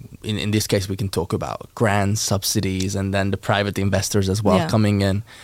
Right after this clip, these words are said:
Speaker 1: I, I believe that really the, the investments from, from, uh, private companies increased, yeah, tenfold in the last few years when it comes
Speaker 2: Mm-hmm.
Speaker 1: to, let's say, biofuels, and when it
Speaker 2: Yeah.
Speaker 1: actually comes to the research being so applicable that companies can start to,
Speaker 2: Yeah.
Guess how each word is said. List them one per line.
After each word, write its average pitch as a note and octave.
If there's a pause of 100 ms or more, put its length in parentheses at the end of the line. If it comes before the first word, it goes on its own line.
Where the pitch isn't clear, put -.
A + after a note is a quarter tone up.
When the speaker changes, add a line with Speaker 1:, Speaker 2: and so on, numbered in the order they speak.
(140)
Speaker 1:
I, A#2
I -
believe B2+
that E2
really G#2
the, F#2+
the G#2+
investments G#2
from, G2
from, G2
uh, F#2+
private F#2+
companies F#2+ (300)
increased, F#2+ (280)
yeah, E2+ (200)
tenfold F#2+
in F#2+
the F#2+
last F#2
few F#2+
years F2+
when F2+
it F#2+
comes F#2
Speaker 2:
Mm-hmm. F#2
Speaker 1:
to, F2+
let's F#2
say, E2+
biofuels, F#2
and F#2+
when F#2
it F2+
Speaker 2:
Yeah. -
Speaker 1:
actually G2+
comes G2
to G2 (260)
the A2
research G2+ (340)
being G2
so G#2+
applicable G2
that F#2
companies G2
can G2
start G2
to, -
Speaker 2:
Yeah. F2+